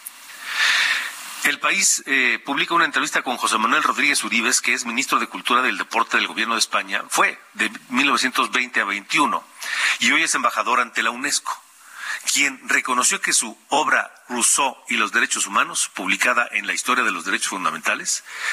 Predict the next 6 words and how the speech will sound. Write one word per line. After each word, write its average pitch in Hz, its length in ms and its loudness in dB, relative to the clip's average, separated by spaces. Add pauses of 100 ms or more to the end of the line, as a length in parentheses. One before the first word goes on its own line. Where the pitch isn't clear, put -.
fue 170 540 0
plagiada 135 880 0
por 104 160 -2
Yasmín 101 560 -4
Esquivel. 73 540 -2 (1120)
Y 135 1040 2